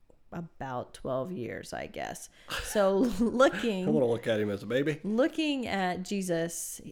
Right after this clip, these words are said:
Speaker 1: this is in Luke chapter two again. He is being presented at the temple. He's eight days old. He's going to be circumcised and named. So there's this prophet named Simeon.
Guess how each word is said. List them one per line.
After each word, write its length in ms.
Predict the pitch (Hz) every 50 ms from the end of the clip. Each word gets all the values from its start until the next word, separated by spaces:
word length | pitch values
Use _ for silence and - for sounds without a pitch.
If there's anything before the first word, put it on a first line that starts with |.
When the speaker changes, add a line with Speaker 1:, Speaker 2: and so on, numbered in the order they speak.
| - -
Speaker 1:
this 180 | - 185 180 180
is 140 | 190 185 185
in 160 | 175 170 165
Luke 140 | 160 160 143
chapter 260 | - 175 165 170 -
two 380 | 185 - - 165 143 139 160 -
again. 480 | - - 147 156 160 131 113 123 139 170 - - - - - _
He 480 | _ - 220 208 208 208 208 202 190 -
is 260 | 190 185 180 175 175
being 240 | - - 180 175 175
presented 360 | - 180 175 180 170 165 165
at 80 | 165
the 60 | - 170
temple. 520 | - - 151 156 - - - 170 170 - _ - - -
He's 380 | - 165 160 151 147 156 - - -
eight 240 | - 131 - - 190
days 300 | 185 175 170 170 180 -
old. 760 | - - 190 196 190 185 185 185 185 185 185 185 - - - - _ _ - _ - -
He's 240 | - 147 139 151
going 260 | - - 139 135 139 151
to 100 | - 147
be 120 | 135 147
circumcised 880 | - - 233 226 226 226 220 208 - 190 185 175 170 175 175 170 - -
and 200 | 135 135 147 175
named. 540 | 208 220 214 208 208 202 202 202 208 202 - - - - - - _ - _ _ _ _
So 180 | - - 196 190
there's 300 | 185 185 185 185 185 185
this 380 | - 190 180 180 180 - - - - _
prophet 920 | - - - 220 220 214 - - - - 90 - - - - - - - - - - -
named 280 | 175 165 170 165 165
Simeon. 600 | - - - - 156 139 113 87 80 71 62 -